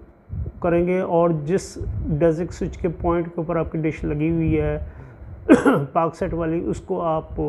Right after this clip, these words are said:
उस पोर्ट पर रखेंगे जिसके ऊपर आपने उसकी तार लगाई हुई है। और अगर आपकी एक ही डिश लगी हुई है तो फिर आपको पोर्ट को ऑफ रखना है।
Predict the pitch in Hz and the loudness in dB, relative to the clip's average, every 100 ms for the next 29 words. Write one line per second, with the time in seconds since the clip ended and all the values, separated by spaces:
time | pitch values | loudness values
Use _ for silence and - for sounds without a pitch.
0 | 151 175 - - - - - - - - | -2 -4 -10 -12 -12 -8 -6 -4 0 0
1 | - - 175 170 165 185 170 180 170 156 | 0 2 4 4 2 -4 -2 -2 -2 -4
2 | - 165 175 160 170 156 170 - 147 143 | -4 -2 -2 -2 -2 -2 -4 -2 -2 0
3 | 143 135 123 127 131 131 - - - - | -2 -4 -6 -8 -6 -8 -10 -10 -12 -6
4 | - 196 196 190 - 202 220 185 180 196 | 2 4 4 2 0 0 2 2 2 0
5 | 196 190 180 175 175 180 175 165 180 180 | 0 -2 0 0 0 -2 -2 -4 -4 0
6 | 160 160 - 175 165 - 170 165 160 - | -2 -2 -2 -2 -2 0 0 0 -2 -6
7 | 175 82 85 - - 139 - 135 - 131 | 0 2 0 0 0 -2 -2 -8 -6 -8
8 | 123 | -8